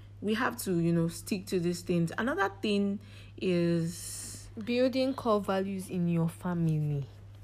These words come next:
Speaker 2: So quite all right, we've mentioned a lot of this stuff, which also serve as core values.
Speaker 1: Mm-hmm.
Speaker 2: But always remember the fact that there are a lot of people that will say, "Oh, I sent my child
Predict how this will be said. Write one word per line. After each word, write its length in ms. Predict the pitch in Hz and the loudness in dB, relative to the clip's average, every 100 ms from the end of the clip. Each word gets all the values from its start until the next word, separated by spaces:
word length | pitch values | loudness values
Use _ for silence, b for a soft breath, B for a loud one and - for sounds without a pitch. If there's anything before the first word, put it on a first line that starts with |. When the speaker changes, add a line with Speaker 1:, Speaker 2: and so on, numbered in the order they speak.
| - - - B B - | -18 -18 -16 B B 4
Speaker 2:
So 160 | 320 | 6
quite 260 | 339 359 349 | 8 6 6
all 60 | 247 | 4
right, 180 | 208 240 | 4 0
we've 120 | 220 | 0
mentioned 680 | 233 277 302 302 302 285 - | 2 2 0 -2 -2 -2 -4
a 60 | 185 | -2
lot 240 | 185 185 | -2 -2
of 160 | 165 165 | -4 -4
this 140 | 165 | -8
stuff, 380 | - - 165 165 - | -8 -2 -2 -2 -6
which 160 | 247 214 | -4 -2
also 300 | 185 - 190 | -2 -4 -6
serve 320 | - 165 151 | -2 -2 -2
as 160 | 147 | -6
core 260 | - - 151 | -6 -4 -4
values. 480 | 147 143 139 143 147 | -2 -6 -6 -8 -6
Speaker 1:
Mm-hmm. 380 | 185 185 185 190 226 | -6 -4 -4 -6 0
Speaker 2:
But 80 | 240 | 4
always 440 | 247 302 359 330 208 | 6 6 4 2 2
remember 420 | 196 196 196 190 | 2 2 0 -2
the 140 | 165 | -4
fact 640 | 151 - 175 165 - - | -8 -8 -8 -8 -10 -6
that 220 | 151 151 - - - - - B B B B - | -2 -2 -2 -10 -12 -14 -16 B B B B -4
there 140 | - 240 | 4 6
are 40 | |
a 40 | 320 | 6
lot 140 | 330 | 6
of 120 | 208 | 4
people 220 | 220 214 202 | 2 -4 -2
that 160 | 170 | 0
will 60 | 165 | 0
say, 280 | - 196 180 | 0 0 2
"Oh, 160 | 202 | 0
I 80 | 180 | 0
sent 360 | 170 240 233 208 | 0 -2 -2 -2
my 140 | 165 | -4
child 360 | 165 190 180 | -4 -2 -2